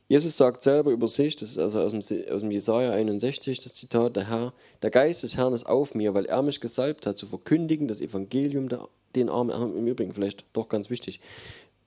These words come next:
Das, was wir tun sollen, müssen wir auch aus dem Heiligen Geist tun. Ja, es geht nicht nur darum, Kämpfe zu kämpfen, sondern auch genau die ganz normalen Dinge einfach.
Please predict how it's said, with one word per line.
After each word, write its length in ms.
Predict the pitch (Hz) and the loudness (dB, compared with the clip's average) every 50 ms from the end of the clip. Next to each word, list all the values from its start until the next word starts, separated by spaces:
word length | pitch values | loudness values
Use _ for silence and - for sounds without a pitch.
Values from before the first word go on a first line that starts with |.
| _ _ _ | _ _ _
Das, 180 | - 135 131 151 | 0 0 0 -2
was 140 | 139 - | -4 0
wir 160 | 151 156 151 - | 2 0 0 2
tun 240 | - 170 185 185 | 0 0 0 0
sollen, 420 | 165 - 101 87 85 82 82 95 - - _ _ _ _ _ - | 2 0 2 2 2 0 -2 -4 -10 -18 _ _ _ _ _ -14
müssen 420 | - 123 123 135 - - 151 135 | -6 0 0 0 2 2 2 2
wir 160 | 135 135 - | 2 2 2
auch 220 | 156 175 165 165 80 | 0 -2 -2 -2 -6
aus 100 | - - | -10 -10
dem 160 | - 185 190 | -12 -10 -10
Heiligen 260 | 90 - 185 - 196 | -8 -8 -8 -10 -8
Geist 340 | 180 165 151 - - - - | -8 -8 -8 -8 -10 -12 -12
tun. 220 | - 202 190 - - - _ | -12 -12 -12 -12 -14 -18 _
Ja, 140 | - - - - | -14 -12 -12 -14
es 100 | - - | -10 -8
geht 140 | - 123 131 | -6 -4 -4
nicht 180 | 147 151 - | -4 -4 -4
nur 80 | 170 151 | -4 -4
darum, 240 | 135 117 110 104 101 | -2 -2 -4 -4 -4
Kämpfe 300 | - 120 135 143 147 143 | -4 -4 -4 -4 -8 -12
zu 120 | - 131 | -14 -10
kämpfen, 360 | - 147 127 139 139 135 139 | -8 -6 -6 -6 -6 -8 -8
sondern 220 | 135 123 107 101 85 | -6 -6 -6 -4 -4
auch 160 | 98 117 - _ _ | -6 -6 -8 _ _
genau 360 | - 113 117 123 - 135 135 - - - - - - - - _ _ | -6 -2 -2 -2 -2 -4 -6 -10 -18 -20 -20 -20 -20 -20 -20 _ _
die 80 | - 120 | -2 0
ganz 280 | 127 127 151 156 - | 0 0 0 -2 -2
normalen 420 | 143 131 123 131 135 143 147 147 147 | -4 -2 -2 -2 -2 -2 -4 -4 -4
Dinge 320 | 170 196 240 190 101 - | -4 -4 -4 -6 -8 -10
einfach. 420 | - - - - - - - - | -12 -14 -16 -16 -18 -20 -20 -20